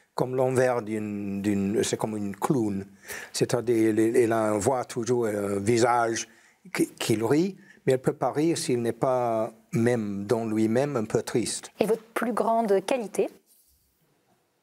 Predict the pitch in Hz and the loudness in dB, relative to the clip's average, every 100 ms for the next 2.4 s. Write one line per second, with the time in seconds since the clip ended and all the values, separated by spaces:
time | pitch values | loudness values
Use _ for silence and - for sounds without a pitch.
0 | _ _ _ 180 _ _ _ _ - _ | _ _ _ _ _ _ _ _ -20 _
1 | _ _ _ _ _ - 135 165 - 120 | _ _ _ _ _ -2 -2 -2 -4 -6
2 | 135 - - | -8 -12 -12